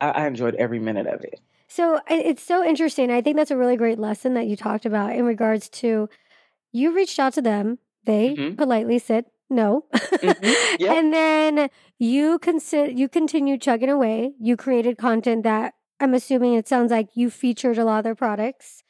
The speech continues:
Speaker 1: Yep.
Speaker 2: Um, and they took note of that. Or did you continue to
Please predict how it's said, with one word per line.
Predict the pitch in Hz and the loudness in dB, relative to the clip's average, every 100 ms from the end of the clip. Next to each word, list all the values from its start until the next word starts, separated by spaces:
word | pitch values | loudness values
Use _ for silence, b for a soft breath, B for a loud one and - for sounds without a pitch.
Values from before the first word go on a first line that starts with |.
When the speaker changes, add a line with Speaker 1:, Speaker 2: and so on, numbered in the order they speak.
| _ | _
Speaker 1:
Yep. | - 214 B _ | -8 -8 B _
Speaker 2:
Um, | 262 240 233 226 233 233 - _ - | 0 2 2 0 -2 -8 -12 _ -4
and | 285 262 247 240 240 226 | 0 2 2 0 -2 -2
they | 233 226 220 _ | 0 0 -2 _
took | 269 240 | -4 -2
note | 247 240 254 | 0 2 2
of | 247 | 0
that. | 208 202 247 | -2 -2 -2
Or | 294 285 | 0 0
did | 247 254 | 2 0
you | 302 320 | 0 0
continue | 339 285 - 302 302 | 0 -2 -2 0 0
to | 240 - 262 | 0 0 0